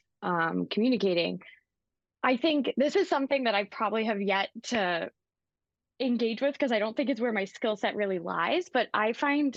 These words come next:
um, comedy to be a very impactful way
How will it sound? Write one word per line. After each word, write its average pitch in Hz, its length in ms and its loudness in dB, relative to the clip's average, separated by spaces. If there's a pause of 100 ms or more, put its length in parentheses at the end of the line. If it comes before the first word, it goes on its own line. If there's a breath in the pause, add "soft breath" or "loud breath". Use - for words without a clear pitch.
(160)
um, 185 480 -2 (340)
comedy 254 680 2
to 285 120 2
be 226 220 2
a 208 40 -2
very 214 560 0
impactful 196 600 -4
way 185 440 2